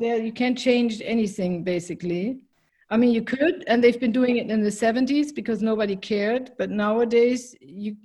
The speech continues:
you can't. And it's difficult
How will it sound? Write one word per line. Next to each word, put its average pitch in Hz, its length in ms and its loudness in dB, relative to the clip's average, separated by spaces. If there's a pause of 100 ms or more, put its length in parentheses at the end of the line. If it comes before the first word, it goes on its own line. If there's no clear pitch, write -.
(140)
you 202 160 -8
can't. 185 460 -4 (220)
And 196 500 -2 (500)
it's - 220 -20
difficult 294 840 0